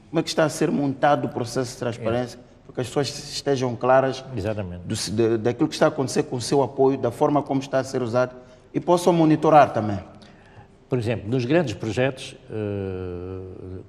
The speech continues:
Speaker 2: com acordo do, temos um acordo com, tanto com o Banco Mundial como com o Banco Africano, que vem uma equipe técnica que inclui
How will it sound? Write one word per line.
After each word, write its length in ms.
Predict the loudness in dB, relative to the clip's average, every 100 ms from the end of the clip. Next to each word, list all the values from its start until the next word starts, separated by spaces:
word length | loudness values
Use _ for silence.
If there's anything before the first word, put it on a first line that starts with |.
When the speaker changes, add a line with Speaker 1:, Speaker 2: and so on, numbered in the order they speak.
| -20
Speaker 2:
com 240 | -10 -8 -8
acordo 440 | -6 -4 -4 -4
do, 280 | -8 -8 -10 -16 -20 -20 -10
temos 260 | -6 -6
um 80 | -4
acordo 300 | -4 -4 -6
com, 280 | -4 -6 -6 -8
tanto 220 | -8 -6
com 80 | -8
o 40 |
Banco 160 | -8 -8
Mundial 280 | -8 -6 -6
como 240 | -8 -12 -10
com 100 | -8
o 40 |
Banco 180 | -8 -10
Africano, 440 | -10 -8 -8 -10 -16 -20 -20 -20 _
que 100 | -8
vem 160 | -4 -2
uma 140 | 0
equipe 420 | -2 -2 -8 -8 -14 -20 _ _
técnica 560 | -2 -2 -4 -10 -10 -12 -14 -20 -20 _ _
que 80 | -6
inclui 560 | -4 0 0 0 -2